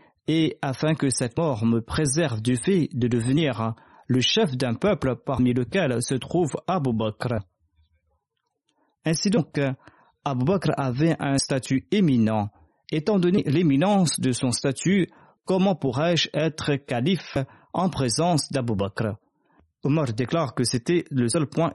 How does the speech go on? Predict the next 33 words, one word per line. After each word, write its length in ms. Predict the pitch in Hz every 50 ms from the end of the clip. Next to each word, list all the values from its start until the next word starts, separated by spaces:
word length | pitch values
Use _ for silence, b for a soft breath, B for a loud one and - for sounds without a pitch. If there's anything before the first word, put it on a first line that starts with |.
| - _
que 140 | - 151 151
je 140 | 131 135 139
n'avais 180 | 131 120 135
pas 180 | 131 - 151 143 -
apprécié, 640 | 156 151 - - - 135 123 - - 135 127 117 - B B B _
sinon 440 | - - - 151 156 165 165 156 - -
le 160 | 147 143 139
reste 340 | 120 131 160 170 - - 135
du 140 | 123 120 120
discours 400 | 127 131 - - - 190 147 135
était 160 | 127 - 175
sublime. 500 | - - 139 113 107 92 82 82 78 71 - - _ b b b b b b b b b b b b
Hazrat 300 | 139 151 151 185 226 247 196
Muslim 360 | 160 147 139 - - 127 107
Maud 320 | 104 120 143 131 117 107 -
ajoute 400 | 135 127 120 - 190 175 - - 127 117 110 b b b b b b _ -
que 80 | -
tous 320 | 123 117 - - 208 226 185
les 160 | 131 127 117
muhajirines 600 | 117 117 123 170 165 123 113 107 160 180 117 123 -
ont 140 | - 127 113
prêté 340 | - - 131 117 - 127 - -
allégeance 760 | 160 151 127 117 110 - 160 165 143 117 107 - - - 131 117 113 b b b b b b b b b b _ -
au 180 | 131 120 110
calife 480 | 104 - - 135 151 190 185 - - - 123 107 - - _ _ _ _ _ _ _ _ _ _ _ -
et 160 | 131 131 -
Omar 280 | 156 135 135 147 143 104
a 40 | 98
déclaré 540 | 120 175 - - 131 117 107 107 98 98
que 340 | - - 131 127 127 131 - _ -
nous 380 | 139 120 131 170 185 147 156
allons 180 | 147 143 151 139
prêter 480 | 127 - - 151 147 151 - 143 139